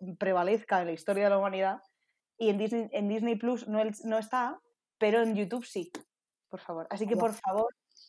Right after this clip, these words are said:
Speaker 1: id a verlo, eh, y, y disfrutad esta maravilla, es-, es-, de este ingenio de los guionistas de Hannah Montana.
Speaker 2: Así que YouTube, pagarnos porque os estamos dando publicidad.
Speaker 1: Sí.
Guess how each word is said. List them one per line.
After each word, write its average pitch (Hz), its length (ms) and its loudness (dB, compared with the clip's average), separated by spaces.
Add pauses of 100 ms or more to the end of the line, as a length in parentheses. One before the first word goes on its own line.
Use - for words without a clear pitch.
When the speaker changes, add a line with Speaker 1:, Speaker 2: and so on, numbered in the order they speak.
(140)
Speaker 1:
id 226 160 0
a 233 80 6
verlo, 214 500 2 (680)
eh, - 160 -8
y, 202 240 -4 (100)
y - 20 -2
disfrutad 185 600 -2
esta 175 380 -6
maravilla, 175 760 -6 (220)
es-, - 300 -14
es-, - 260 -18
de 175 180 -10
este 208 240 -10
ingenio 196 720 -8 (260)
de 190 120 -2
los 180 180 0
guionistas 175 640 -8
de 165 160 -8
Hannah 170 240 -10
Montana. 156 460 -12
Speaker 2:
Así 196 240 -6
que 214 120 6
YouTube, 190 360 4
pagarnos 185 480 2
porque 170 220 0
os 165 40 0
estamos 165 300 0
dando 165 180 0
publicidad. 143 480 -6 (540)
Speaker 1:
Sí. - 420 -4